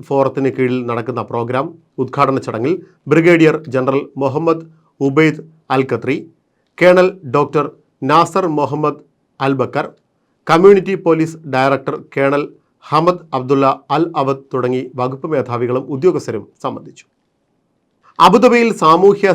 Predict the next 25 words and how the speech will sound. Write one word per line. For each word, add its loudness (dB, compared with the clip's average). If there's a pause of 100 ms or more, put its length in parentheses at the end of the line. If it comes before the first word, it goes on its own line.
സാംസ്കാരിക, 0 (120)
കലാ, 4 (160)
കായിക 2 (100)
രംഗത്ത് -2
പ്രവർത്തിക്കുന്ന -4 (560)
ഐ 4 (120)
എഫ് -4
എയുടെ, 0 (240)
അതായത് 0 (320)
Ideal 2 (100)
Friends -4
of -2 (360)
അബുദാബിയുടെ -2 (760)
മെഗാ 6 (120)
ഷോ 2 (280)
ഓണപ്പൂരം 2 (100)
സീസൺ -4 (120)
ടു -4 (560)
ഒക്ടോബർ 2
പതിമൂന്ന് 0 (100)
ഞായറാഴ്ച 0 (260)
അബുദാബി -2
മുസഫ -6 (600)
ഷൈനിങ് 2
സ്റ്റാർ 0